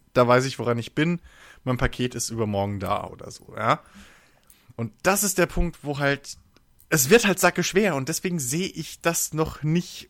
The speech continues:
so unbedingt. Plus, Installbase ist nicht gleich, ähm,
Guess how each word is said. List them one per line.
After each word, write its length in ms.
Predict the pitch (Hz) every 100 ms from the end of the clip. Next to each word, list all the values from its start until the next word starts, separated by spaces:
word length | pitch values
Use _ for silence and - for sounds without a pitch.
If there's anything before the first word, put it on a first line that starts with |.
| _
so 260 | 123 131 165
unbedingt. 580 | 151 127 113 98 95 -
Plus, 300 | 180 233 - - - - -
Installbase 840 | 151 - - 160 202 190 185 185
ist 160 | 160 -
nicht 340 | 156 208 -
gleich, 500 | - 147 151 156 - - - - - -
ähm, 520 | 135 135 131 127 127